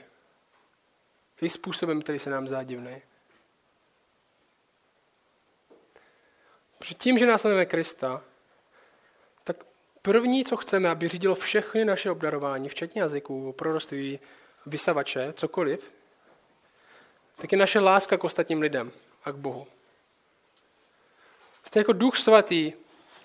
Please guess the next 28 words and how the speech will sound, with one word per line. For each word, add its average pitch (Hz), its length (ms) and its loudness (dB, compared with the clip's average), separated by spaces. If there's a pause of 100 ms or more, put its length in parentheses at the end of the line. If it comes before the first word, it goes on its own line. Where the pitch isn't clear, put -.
(120)
ten 220 160 4
projev, 254 360 10
který 233 200 2
máte 214 240 4
v 214 60 -6
sobě, 170 420 2
i 226 100 -2
ten 285 140 6
dar 262 140 10
jazyků, 196 540 4 (720)
je 170 80 0
projev 220 320 6
stejného 233 480 4
ducha, 196 280 2
který 185 220 0
byl 185 100 -2
v - 80 -12
Kristu, 175 300 -4
stejného 240 300 0
ducha. 190 280 -4 (4000)
A - 20 2
my, 214 80 8
protože 240 280 4
následujeme 214 420 6
Krista, 190 300 -2
tak 175 120 0
věříme, 196 360 2
že 180 260 2